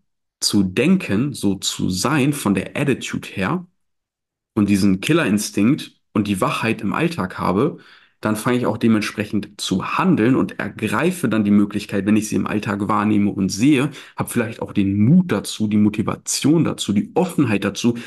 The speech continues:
das überhaupt bewusst wahrzunehmen und habe dann im Endeffekt dieses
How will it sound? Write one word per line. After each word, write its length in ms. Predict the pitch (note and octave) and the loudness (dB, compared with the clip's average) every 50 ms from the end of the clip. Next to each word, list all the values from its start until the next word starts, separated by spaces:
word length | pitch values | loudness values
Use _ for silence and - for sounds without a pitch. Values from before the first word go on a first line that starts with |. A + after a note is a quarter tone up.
| - - - | -14 -8 -6
das 260 | A#2 - - - - _ | -6 -6 -6 -8 -10 _
überhaupt 680 | - G3+ G#3 B3+ B3+ G#3 - - D#3 D3 E3 E3+ D#3+ E3 | 4 4 4 6 4 2 0 -2 0 0 0 0 0 2
bewusst 440 | - C#3 A#2+ A#2+ D3 D3 - - - | 0 0 2 2 2 0 0 -4 -4
wahrzunehmen 680 | - A#2+ - - - - - G#2 G2+ G#2 A#2 D#3 D#3+ - - - - - _ _ _ _ _ _ | -4 -4 -4 -4 -6 -2 0 2 4 4 4 2 0 -4 -10 -20 -20 -20 _ _ _ _ _ _
und 260 | A#2+ A#2+ B2 A#2+ A#2+ - - - _ _ | 2 2 2 0 -2 -8 -14 -20 _ _
habe 640 | - - - - E3+ G3 G#3 G#3 G3+ F#3 B2 A2 G2+ | -12 -8 -4 -2 0 2 2 2 2 2 2 0 -2
dann 420 | F#2 G2+ F#2+ A#2 C#3+ E3 E3 - - _ _ _ _ - | -2 -2 0 0 0 0 -2 -6 -12 _ _ _ _ 2
im 260 | A#2+ A#2 A#2 - - - | 2 2 2 2 -2 0
Endeffekt 800 | D3 F3+ G3+ G3 - - A2+ - - - A#2+ C#3+ - - _ _ _ _ _ _ _ _ | 0 0 0 0 -2 -6 -8 -8 -6 -6 -6 -6 -8 -12 _ _ _ _ _ _ _ _
dieses 760 | G#2+ G#2+ B2 D3 D#3 C3 D3 D#3 C#3+ D3 - - - - _ | -4 0 0 0 2 2 2 2 2 0 -4 -8 -10 -14 _